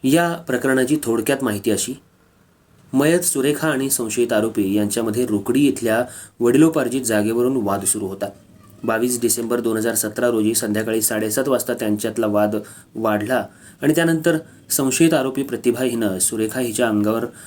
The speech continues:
सोबत आणलेल्या मगातलं रॉकेल ओतलं आणि कमल हिनं काडी पेटवून तिला पेटवून दिलं. त्यानंतर सुरेखाच्या मुलानं तिला सीपीआर हॉस्पिटलमध्ये उपचारासाठी दाखल केलं.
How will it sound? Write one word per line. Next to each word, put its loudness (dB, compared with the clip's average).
सोबत 0
आणलेल्या 2
मगातलं 0
रॉकेल 2
ओतलं 0
आणि -2
कमल 2
हिनं -4
काडी 0
पेटवून 0
तिला -6
पेटवून 0
दिलं. -2
त्यानंतर 4
सुरेखाच्या -2
मुलानं 0
तिला -2
सीपीआर -2
हॉस्पिटलमध्ये -4
उपचारासाठी 0
दाखल 0
केलं. -2